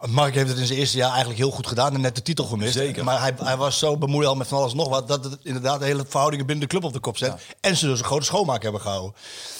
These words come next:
Speaker 1: Ehm, maar waar mij om gaat is van, je zegt van, ja, op een gegeven moment moet er een keer geëvalueerd worden, moet je langs de meetlat gelegd worden. Maar is die meetlat nog wel reëel als, als prijzen halen in een veranderende tijdperk waarin Ajax twintig miljoen neertelt voor een speler,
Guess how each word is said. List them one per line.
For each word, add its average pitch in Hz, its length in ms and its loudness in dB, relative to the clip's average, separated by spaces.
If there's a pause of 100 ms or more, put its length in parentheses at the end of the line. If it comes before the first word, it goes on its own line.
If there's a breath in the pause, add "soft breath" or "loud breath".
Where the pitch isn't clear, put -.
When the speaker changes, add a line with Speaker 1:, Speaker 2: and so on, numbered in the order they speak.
(160 loud breath)
Speaker 1:
Ehm, 147 300 0 (640)
maar 135 100 2
waar 160 140 4
mij 190 140 2
om 180 60 0
gaat 139 220 0
is 127 60 -4
van, 135 240 -2
je 143 80 -2
zegt 139 140 -2
van, 143 100 -4
ja, 139 60 2
op 143 80 0
een - 60 -6
gegeven 160 200 2
moment 135 220 -2
moet 139 180 -4
er 143 60 -2
een 123 60 -4
keer 135 180 0
geëvalueerd 127 480 0
worden, 127 240 -2
moet 131 120 0
je 135 60 -2
langs 127 200 0
de 127 80 -2
meetlat 151 380 0
gelegd 110 200 -4
worden. 123 200 -2
Maar 160 80 0
is 156 100 -4
die 156 120 -2
meetlat 170 360 2
nog 135 140 0
wel 131 180 4
reëel 123 300 2
als, 147 260 -2
als 143 200 -2 (120)
prijzen 175 420 4
halen 117 520 0 (280 soft breath)
in 143 140 -2
een 131 80 2
veranderende 151 460 0
tijdperk 143 440 2
waarin 143 240 2
Ajax 165 320 2
twintig 156 320 -2
miljoen 156 280 2
neertelt 143 420 2
voor 127 140 -2
een 113 60 -6
speler, 117 380 -2